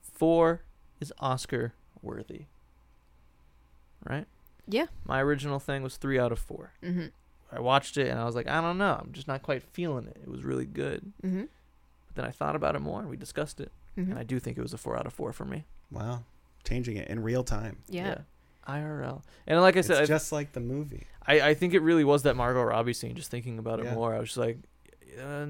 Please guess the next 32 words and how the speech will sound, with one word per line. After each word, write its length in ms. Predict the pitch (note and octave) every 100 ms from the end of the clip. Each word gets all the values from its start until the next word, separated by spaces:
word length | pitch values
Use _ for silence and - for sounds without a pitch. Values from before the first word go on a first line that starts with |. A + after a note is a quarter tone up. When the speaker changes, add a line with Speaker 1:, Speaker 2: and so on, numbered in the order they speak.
| C#3+
Speaker 1:
I 160 | C3+ C#3+
didn't 220 | C#3 C#3
give 120 | C3+
it 80 | C3
enough 180 | B2+ B2
credit 320 | C3+ C3+ -
for 120 | -
how 340 | B2 A2+ A2+ A2 - _ -
much," 520 | D3 A#2 A#2 - -
like, 120 | C#3 C#3+
obviously 360 | D3+ D3+ D#3
he 140 | C#3 B2+
puts 260 | C#3+ -
tons 260 | - B2+ F#3+
of 60 |
thoughts 400 | - - - - - -
into 220 | C3+ C3
his 120 | C#3+
movies. 380 | C#3+ D3 C#3 C#3+
Speaker 2:
Yeah. 220 | F#3 D#3 - -
Speaker 1:
But 80 | -
this 180 | C3 C3
one 140 | A#2+
just 180 | A2+ -
seemed 460 | B2 B2+ C#3 C#3 -
so 440 | - - C#3+ C#3 C#3 - - _
out 260 | C3+ C#3 -
there. 280 | D#3+ E3 D#3+ _ _ -
Speaker 2:
Mm-hmm. 260 | G3+ F3+ G3 - - - _
Speaker 1:
But 140 | - C3+
it's 200 | C#3 -
not. 240 | A#2+ A#2